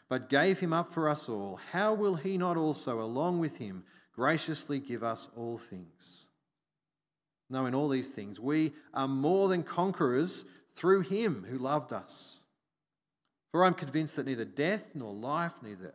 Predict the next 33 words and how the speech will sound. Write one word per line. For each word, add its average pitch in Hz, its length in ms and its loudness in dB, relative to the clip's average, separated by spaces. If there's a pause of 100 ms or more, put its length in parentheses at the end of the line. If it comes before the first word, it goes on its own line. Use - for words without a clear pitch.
angels 180 400 -2
nor 107 140 -6
demons, 165 580 0 (260)
neither 160 180 2
the 131 120 2
present 202 440 2
nor 143 100 0
the 127 100 -2
future, 165 440 -2
nor 127 240 -4
any 233 280 -4
powers, 160 600 -2
neither 135 280 -4
height 180 400 0
nor 123 100 -8
depth, 185 400 -4
nor 135 240 -4
anything 185 400 -2
else 135 220 -2
in 117 80 -6
all 180 260 4
creation 135 600 -2 (600)
will 131 120 0
be 120 140 -2 (100)
able 156 300 2
to 123 140 -8
separate 165 600 -2
us 120 340 -4 (260)
from 151 340 0
the 143 80 0
love 120 180 -2
of 110 160 -8
God 92 300 -8